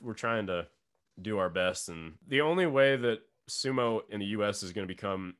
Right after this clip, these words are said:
as competitive as we can be on the international level is if kids start doing sumo when they're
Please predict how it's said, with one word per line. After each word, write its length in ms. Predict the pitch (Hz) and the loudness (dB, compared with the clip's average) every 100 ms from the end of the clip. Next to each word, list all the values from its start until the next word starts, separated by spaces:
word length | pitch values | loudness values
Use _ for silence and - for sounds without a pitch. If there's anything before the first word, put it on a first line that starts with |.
| _ | _
as 180 | 98 95 | -8 -6
competitive 540 | - 92 104 101 101 90 | -8 -4 -2 0 -2 -4
as 140 | 85 | -8
we 100 | 87 | -10
can 300 | - 95 95 | -6 -4 -2
be 280 | 98 98 98 | -2 -4 -4
on 160 | 92 | -4
the 120 | 87 82 | -6 -6
international 600 | 92 90 90 - 98 92 | -4 -2 -4 -4 -6 -2
level 440 | 92 92 95 95 _ _ _ 95 | -2 0 -2 -4 _ _ _ -6
is 220 | 92 92 | -4 -2
if 200 | 92 - | -4 -8
kids 380 | - 117 117 110 | -2 0 0 -2
start 500 | - 107 101 95 - - _ _ - | 0 2 4 2 -4 -20 _ _ -8
doing 300 | 95 101 95 | -2 0 0
sumo 600 | 90 104 101 98 92 90 87 | -2 -2 -2 0 0 0 0
when 200 | 85 85 | -2 -4
they're 480 | 85 82 82 78 | -4 -2 -4 -6